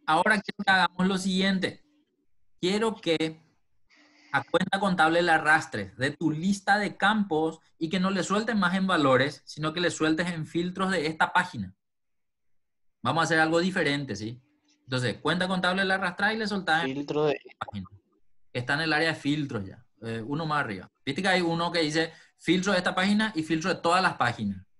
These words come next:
Speaker 1: ¿Qué diferencia hay entre los dos? Si le soltás en el de abajo mismo, el filtro que vos hagas mediante ese sector le va a afectar a todas las páginas de tu informe.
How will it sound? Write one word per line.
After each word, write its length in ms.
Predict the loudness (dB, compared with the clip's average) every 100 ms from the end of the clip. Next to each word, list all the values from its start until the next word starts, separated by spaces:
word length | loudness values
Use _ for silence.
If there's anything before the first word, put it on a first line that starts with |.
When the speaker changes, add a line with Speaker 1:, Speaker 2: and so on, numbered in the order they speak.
| _ _ _ -2
Speaker 1:
¿Qué 80 | 2
diferencia 500 | 2 2 2 2 2
hay 100 | 0
entre 180 | 0 2
los 180 | 2
dos? 400 | 2 2 0 -6 _ _ _ _ _ _ -20 _ _
Si 240 | -6 -2
le 160 | 0 0
soltás 640 | -2 -8 -8 0 2 2 -2
en 180 | -2 0
el 260 | 0 0
de 300 | 0 0 -2 _ _
abajo 500 | -4 0 0 2 0 2
mismo, 720 | 2 0 -6 -4 -4 -6 _ _ _ _ _ _ _ _ _ 2
el 200 | 2 4
filtro 360 | 2 2 2
que 100 | 2
vos 260 | 4 2 2
hagas 640 | 2 4 4 0 -4 -14 -20 _ _ _ _ _ _ _
mediante 680 | -4 0 2 2 2 0 0
ese 160 | 0 -2
sector 520 | -4 -2 0 2 0 -8 _
le 120 | 0 2
va 100 | 2
a 20 |
afectar 340 | 0 0 4
a 180 | 2 2
todas 260 | 0 2 2
las 180 | 0
páginas 440 | 0 0 0 0 0
de 100 | 0
tu 100 | -2
informe. 600 | -4 0 0 0 -2